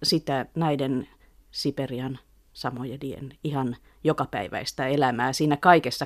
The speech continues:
karuudessaan. Tuota kirjaa kun lukee, niin, niin oikeastaan on, on hämmästyttävää, että mitenkä tällainen,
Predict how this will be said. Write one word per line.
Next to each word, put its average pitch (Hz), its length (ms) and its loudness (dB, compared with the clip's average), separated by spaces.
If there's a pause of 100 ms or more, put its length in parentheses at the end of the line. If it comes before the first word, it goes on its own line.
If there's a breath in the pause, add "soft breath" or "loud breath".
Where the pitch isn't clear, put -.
karuudessaan. - 1000 0 (800 loud breath)
Tuota 170 200 4
kirjaa 185 380 8
kun 175 180 4
lukee, 208 340 6
niin, 151 280 4 (340 loud breath)
niin 165 160 4
oikeastaan 156 540 2
on, 151 360 2
on 147 480 0 (360)
hämmästyttävää, 143 1120 4
että 127 220 -4
mitenkä 135 400 0
tällainen, 131 500 -2